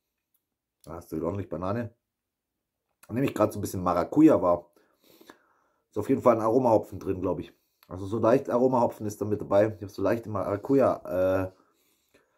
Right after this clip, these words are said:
im Geschmack gerade. Wie so ein, wie so ein, ähm, wie so ein, wie so ein, ähm,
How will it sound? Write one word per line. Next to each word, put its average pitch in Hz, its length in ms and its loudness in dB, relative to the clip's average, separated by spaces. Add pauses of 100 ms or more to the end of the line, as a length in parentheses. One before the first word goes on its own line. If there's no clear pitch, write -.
(2750)
im 104 140 -6
Geschmack 98 340 -4
gerade. 120 360 2 (3000)
Wie - 160 -10
so 107 160 0
ein, 101 100 -4
wie 98 60 -2
so - 120 0
ein, 107 120 6
ähm, 107 420 0 (2250)
wie - 40 -20
so 127 120 2
ein, 127 160 2
wie 123 60 6
so 131 140 2
ein, 117 220 -2 (140)
ähm, 110 560 2